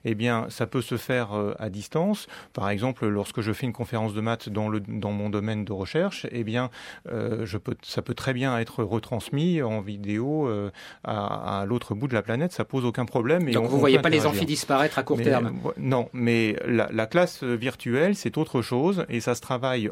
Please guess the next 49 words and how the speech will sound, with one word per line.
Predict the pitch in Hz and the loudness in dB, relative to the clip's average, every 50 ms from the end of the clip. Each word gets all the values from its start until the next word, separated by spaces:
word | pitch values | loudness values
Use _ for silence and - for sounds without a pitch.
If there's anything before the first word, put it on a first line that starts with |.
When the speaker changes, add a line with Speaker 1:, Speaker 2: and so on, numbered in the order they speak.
| - - | -2 -2
Speaker 1:
en | 135 135 | -2 -2
petits | 139 - 143 - - 120 | 0 -2 -4 -2 -2 -4
groupes | 104 113 135 180 214 208 - 131 107 - - - - - _ | 0 2 2 2 2 2 0 -4 -4 -4 -8 -18 -20 -16 _
entre | - - 123 117 - - 135 127 120 117 - | -4 -2 -2 -2 0 0 2 2 2 2 2
un | 135 139 | 0 0
professeur | 135 - 147 135 - 135 120 - - 147 151 175 190 175 - | 0 0 -2 0 0 -2 -4 -2 0 2 4 4 2 2 0
et | 135 123 120 | -2 -2 -2
puis | - - - 131 123 110 | -4 -4 -4 -2 -2 -2
des | 104 107 123 120 131 | -2 -2 -2 -2 -2
étudiants | 135 - - 123 107 110 147 180 202 | -4 -4 -4 -4 0 0 2 2 0
qui | - - 120 | -2 -4 -6
sont | - - 135 123 120 120 - | -4 -2 0 2 2 2 0
à | - 117 107 | 0 0 0
l'autre | 120 151 156 - 143 | 0 0 0 0 0
bout | 127 120 135 147 135 | 0 0 0 -2 0
de | 113 113 | 2 2
leur | 110 113 107 - | 2 2 2 0
clavier | - 113 110 107 113 120 131 131 123 - - 113 | -2 -2 -2 -2 -2 -2 -2 -2 -2 -2 -2 -2
et | 107 | -2
de | 104 107 | 0 0
leur | 107 110 101 | 0 0 0
écran | 107 104 - - 147 170 202 202 - - - - 160 - | -2 -4 -2 0 2 2 2 0 -2 -8 -14 -12 -6 -4
et | 127 117 | -4 -4
qui | - - 123 113 | -2 0 2 2
interagissent, | 127 139 127 147 131 113 123 117 107 131 170 208 208 - - 117 - - - - _ - - | 2 2 0 0 0 2 0 0 0 0 -2 -2 -2 -4 -8 -10 -10 -12 -18 -20 _ -10 -6
euh, | 127 117 110 110 107 104 104 104 | -2 0 0 0 0 0 0 -2
de | 98 104 104 | -2 -2 -2
manière | 104 107 117 139 165 - | -2 0 0 -2 -4 -2
synchrone, | - 143 143 139 - 139 117 107 104 | -2 -2 -2 0 0 -2 0 0 -2
en | 104 | -4
temps | - - 143 | -4 -4 -4
réel. | 127 127 117 104 98 98 98 - _ _ _ - | -2 -2 -2 -2 -4 -4 -8 -12 _ _ _ -6
Speaker 2:
Il | 131 | -4
peut | - 131 | -2 0
pas | - 185 190 | 2 2 4
y | 160 | 4
avoir, | 131 131 156 156 | 4 4 4 4
Emmanuel | 139 135 127 123 127 117 113 | 4 2 2 0 0 -2 -4
Davidenkov, | 107 127 113 113 117 120 117 117 117 151 160 147 | -4 -4 -4 -2 -2 -2 -2 0 2 2 0 2
des | 127 123 120 | 0 -4 -4
considérations | - 127 127 - - 123 127 120 113 120 - - - 147 139 - - | -2 -4 -2 0 2 2 4 4 2 2 0 0 0 0 0 0 -2
économiques | 160 156 - - 151 135 139 131 131 147 202 226 - - - | -4 -2 0 2 2 4 4 4 4 4 4 2 0 -6 -10
qui | - 131 117 | -10 -10 -6
pourraient | - - 123 113 131 143 | -4 -2 0 2 2 2
aussi | 131 120 117 - - - 160 175 160 | 2 0 0 -2 -2 -2 -2 -2 0
justifier | 127 127 143 151 - - 131 120 - - 151 156 165 | 0 0 -2 -2 -4 -6 -8 -8 -4 0 0 2 2
le | 143 120 | 2 0
fait | - - 143 151 - - | 0 0 -2 -2 -2 0
que | - 143 151 | 2 2 2